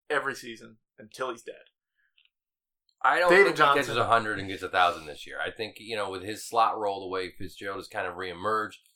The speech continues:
Speaker 2: you're gonna start to see him take that step back eventually. I think he's a seventy catch guy for eight fifty, maybe, you know, seven, eight touchdowns in a good year, but, and that's solid.
Speaker 1: Oh, yeah,
Speaker 2: That,
Speaker 1: yeah.
Speaker 2: you could, that, you could take that to the bank. I don't know if he's hundred for a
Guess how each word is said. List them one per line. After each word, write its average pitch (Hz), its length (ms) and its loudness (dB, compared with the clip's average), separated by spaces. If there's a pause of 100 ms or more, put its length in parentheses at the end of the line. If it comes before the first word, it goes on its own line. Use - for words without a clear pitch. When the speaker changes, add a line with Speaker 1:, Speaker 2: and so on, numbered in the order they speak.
(340)
Speaker 2:
you're 120 180 -12
gonna 147 140 2
start 123 280 0
to 107 60 -16
see 107 520 -6 (640)
him 117 180 -10
take 113 220 -4
that 95 140 -8
step - 200 -8
back 92 220 -4
eventually. 87 880 -6 (400)
I 120 80 2
think 131 160 -2
he's 110 160 -4
a 95 80 -6
seventy 127 440 0
catch 98 320 -2
guy 90 240 2
for 90 280 -2
eight 113 200 -6
fifty, 113 680 -8 (440)
maybe, 104 580 -6
you 107 100 -8
know, 98 120 -2
seven, 110 380 -4
eight 101 220 -6
touchdowns 107 500 -2
in 92 80 -8
a 85 100 -8
good 131 260 -6
year, 98 300 -8
but, 107 120 -4
and 117 120 -6
that's 190 220 -2
solid. 170 460 -2 (180)
Speaker 1:
Oh, 269 180 12
yeah, 262 140 8
Speaker 2:
That, 202 120 4
Speaker 1:
yeah. - 40 2
Speaker 2:
you 254 80 0
could, 113 200 -10
that, 202 220 2
you 202 140 -12
could - 100 -20
take 165 180 -2
that 190 160 2
to 156 60 -10
the 139 80 0
bank. - 440 0 (400)
I 117 80 -2
don't 143 80 2
know 147 100 6
if 139 80 0
he's 123 240 -6
hundred 117 520 0
for 101 180 0
a 92 40 2